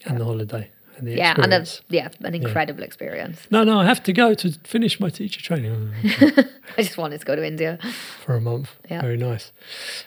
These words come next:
Speaker 1: Um, how can people follow you and, uh, contact you?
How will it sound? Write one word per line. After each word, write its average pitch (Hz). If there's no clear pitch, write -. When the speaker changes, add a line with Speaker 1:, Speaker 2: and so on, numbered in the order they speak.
Speaker 1:
Um, 156
how 214
can 190
people 165
follow 143
you 123
and, 120
uh, 117
contact 135
you? 113